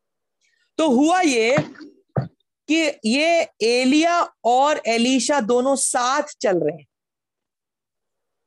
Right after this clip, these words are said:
एलीशा जो है एलिया को छोड़ नहीं रहा,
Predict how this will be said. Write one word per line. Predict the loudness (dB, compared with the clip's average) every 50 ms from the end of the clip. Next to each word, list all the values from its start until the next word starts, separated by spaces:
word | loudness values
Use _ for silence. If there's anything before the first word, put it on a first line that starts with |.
| _ _ _ _ _ -16 -16 -14 -8 -6
एलीशा | -2 -2 0 0 2 2 2 2 0 0 0 0
जो | 0 2 2
है | 2 2 2 0 -2 -2
एलिया | 0 0 0 2 2 2 2 0
को | 0 -2 -4
छोड़ | -4 -4 -2 0 2 2 4 2
नहीं | 2 0 -2 -4 -6
रहा, | -8 -12